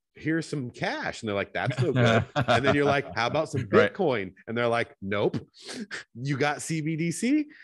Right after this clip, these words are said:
Speaker 1: And you're like, "No." And they're like, "Well, then we'll take your land."
Speaker 2: Right.
Speaker 1: Right?
Speaker 2: Off the grid. <laughs> Yeah, they go off the grid.
Speaker 1: Yeah.
Speaker 2: Uh, hey, hey, guys, I actually, I actually have to bounce. I do not want to, but I've gotta bounce before we get into this next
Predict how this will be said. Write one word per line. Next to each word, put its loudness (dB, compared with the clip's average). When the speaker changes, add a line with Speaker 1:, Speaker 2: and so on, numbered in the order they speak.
Speaker 1:
And 0
you're 2
like, 0
"No." 0
And 0
they're 2
like, 0
"Well, -6
then -2
we'll -2
take -6
your -2
land." -2
Speaker 2:
Right. -8
Speaker 1:
Right? 2
Speaker 2:
Off -4
the -4
grid. 4
<laughs> 8
Yeah, 8
they 2
go 2
off 0
the -4
grid. 2
Speaker 1:
Yeah. -4
Speaker 2:
Uh, 6
hey, 6
hey, 4
guys, 8
I 6
actually, 0
I 2
actually -4
have 2
to -2
bounce. 0
I -2
do 0
not 4
want 0
to, -2
but 0
I've 4
gotta 2
bounce -4
before -8
we -2
get 0
into -2
this -2
next -4